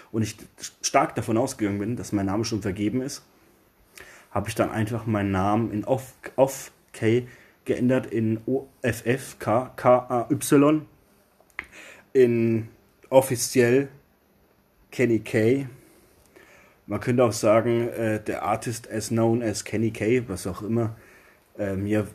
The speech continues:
wär es dann wurscht. Auf jeden Fall bin ich dann so zu Off K gekommen, auch in Instagram genauso. Mein Instagram-Profil Off K. Weil das irgendwie einfach nur, ich hätte jetzt das auch ausschreiben können mit offiziell Kenny K, aber das wäre mir dann ein bisschen zu blöd gewesen. So ist es kurz und knackig und man weiß, was gemeint ist.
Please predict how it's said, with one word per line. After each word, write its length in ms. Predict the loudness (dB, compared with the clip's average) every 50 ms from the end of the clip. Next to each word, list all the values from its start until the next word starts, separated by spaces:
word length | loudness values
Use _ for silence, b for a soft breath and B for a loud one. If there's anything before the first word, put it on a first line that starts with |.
| -18 -20 -20 _ _ _ _
wär 300 | -12 -10 -6 -4 -4 -4
es 100 | -4 -2
dann 220 | -2 -4 -2 0 0
wurscht. 240 | 0 0 0 -2
Auf 100 | -2 -2
jeden 120 | -2 -2 0
Fall 240 | 2 2 2 2 2
bin 220 | -2 -4 -6 -6
ich 120 | -6 -2
dann 180 | 0 0 0 2
so 340 | 0 -2 -2 0 0 0 0
zu 220 | 0 -2 -2 0
Off 180 | 0 -2 -2 -2
K 140 | -2 -2 0
gekommen, 460 | 0 -2 -4 -4 -4 -4 -4 -4 -4
auch 280 | -4 -6 -6 -6 -6
in 140 | -6 -4 -2
Instagram 540 | -2 -2 -2 0 0 0 0 2 0 0 0
genauso. 480 | 2 2 2 2 2 2 2 0 -2 -2 -6 -14 b b b b b b b b b b b b b b b _ _ _ _ _ _ _ -20 _
Mein 260 | -10 -6 -4 -4 -2 -4
Instagram-Profil 920 | -6 -4 -4 -4 -2 -2 -4 -4 -4 -8 -12 -6 -4 -2 -2 -2 -2 -6 -10
Off 160 | -12 -12 -10
K. 260 | -6 -2 -2 -2 -2 -6 -12 B B B B B B B B B B B B B B B B _
Weil 80 | 2 4
das 160 | 4 2 2
irgendwie 420 | -2 -2 -2 -2 -2 0 0 0
einfach 360 | 0 0 -2 -2 -4 -4 -2
nur, 320 | 0 2 2 2 2 2 -2 -6 B B B B B
ich 80 | -4 2
hätte 100 | 4 4
jetzt 120 | 4 4
das 140 | 2 0 0
auch 120 | -4 -6
ausschreiben 460 | -4 -2 -2 -2 0 0 0 0 0 -2
können 200 | -2 0 0 0
mit 140 | 0 -2
offiziell 460 | -4 -6 -6 -6 -4 -2 0 0 0 0
Kenny 260 | 0 0 0 0 -2
K, 320 | 0 2 4 4 4 4
aber 160 | 4 0 -2
das 180 | -4 -4 -4 0
wäre 100 | 0 2
mir 120 | 2 2
dann 160 | 2 0 0 -2
ein 80 | -2
bisschen 260 | -2 -6 -6 -8 -10
zu 140 | -12 -10 -4
blöd 200 | -2 -2 -2 0
gewesen. 380 | 0 2 2 2 2 2 0 -2
So 200 | 0 0 0 0
ist 80 | -2
es 100 | -4 -6
kurz 200 | -6 -6 -6 -4
und 80 | -6 -10
knackig 380 | -6 -6 -6 -2 -2 -4 -2 -2
und 80 | -2
man 140 | -2 -2 -2
weiß, 200 | -4 -6 -6 -8
was 140 | -10 -10 -8
gemeint 340 | -8 -8 -4 -4 -4 -2 -4
ist. 220 | -4 -6 -8 -14